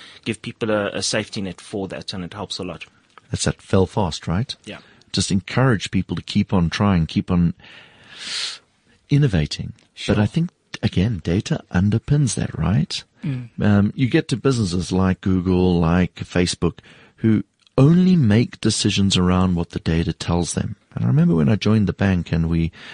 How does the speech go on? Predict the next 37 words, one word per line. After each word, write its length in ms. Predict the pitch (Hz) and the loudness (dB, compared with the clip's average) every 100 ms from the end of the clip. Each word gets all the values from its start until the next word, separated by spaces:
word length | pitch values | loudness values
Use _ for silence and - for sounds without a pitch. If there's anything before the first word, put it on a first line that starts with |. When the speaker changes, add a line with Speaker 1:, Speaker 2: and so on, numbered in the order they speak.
| - - | -20 -4
Speaker 2:
we 80 | 101 | 0
looked 240 | 104 - 139 | 0 0 0
at 80 | |
our 140 | 113 85 | 0 0
digital 440 | - 95 - 90 | 0 -2 0 -2
stack, 560 | - - 98 - - - - _ - _ | 0 0 0 0 -8 -20 -20 _ -20 _
there 100 | 117 | -2
was 220 | 110 113 113 | 0 0 0
not 260 | 127 - | -2 -4
one 340 | 95 110 117 117 | -2 2 2 0
piece 320 | - 107 - | -2 0 -2
of 120 | - | -2
analytics 680 | 95 92 87 82 - - - _ _ _ _ - - _ | 0 2 2 0 -4 -12 -14 _ _ _ _ -20 -20 _
that 100 | 95 | 0
was 180 | 95 - | 0 0
there 340 | 104 104 104 | 2 4 2
to 120 | - - | 0 -6
try 200 | 98 85 | -4 -4
to 80 | |
tell 220 | - 104 101 | -2 -2 0
us 320 | 101 98 - | 0 -2 -4
wha-, 100 | 95 | -6
how 160 | 92 | -4
the 120 | 87 95 | -4 -2
user 340 | 107 131 135 | -2 0 0
was 220 | 107 - | 0 0
using 400 | 98 101 101 95 | 0 2 0 0
our, 280 | 85 85 82 - - - - | 0 0 -2 -10 -20 -20 -4
our 120 | 85 | -4
digital 460 | 80 110 120 101 95 | -2 -2 -2 0 0
assets. 540 | 87 - - - - | 0 -2 -8 -8 -14
Speaker 1:
Mm. 60 | 92 82 - - - _ | -14 -20 -20 -20 -20 _
Speaker 2:
Essentially, 640 | - - 208 226 - 82 82 | -4 0 2 2 2 0 2
we 140 | 98 | 0
were 180 | 107 127 | 2 0
flying 460 | - 117 110 107 92 | -2 -2 0 0 0
blind. 580 | 95 98 87 85 107 | 0 0 0 -2 -6